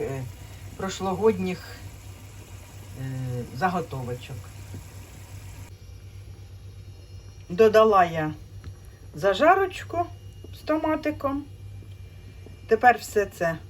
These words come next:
прокипить кілька хвилин. Буду дивитися по картоплі, по її готовності. І все. Всім смачного. Заходьте на канал, підписуйтесь. Готуємо разом.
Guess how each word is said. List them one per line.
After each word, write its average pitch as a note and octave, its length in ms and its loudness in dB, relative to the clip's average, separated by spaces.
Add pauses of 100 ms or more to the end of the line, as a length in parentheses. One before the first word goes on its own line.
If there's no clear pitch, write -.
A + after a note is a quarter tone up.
(100)
прокипить A3+ 800 4 (1500)
кілька D4+ 400 6
хвилин. C#4 640 4 (160)
Буду G3+ 300 4
дивитися F#3 540 4
по - 200 -2
картоплі, D#4 800 2 (640)
по C4+ 100 -2
її C4 260 2
готовності. G#3+ 960 4 (680)
І F4+ 100 6
все. G4+ 380 2 (600)
Всім B3+ 300 2
смачного. E4+ 800 4 (540)
Заходьте F#3+ 680 8
на F3 180 0
канал, E4 540 6 (220)
підписуйтесь. D#4 1040 0 (880)
Готуємо F3+ 720 6
разом. E4 460 8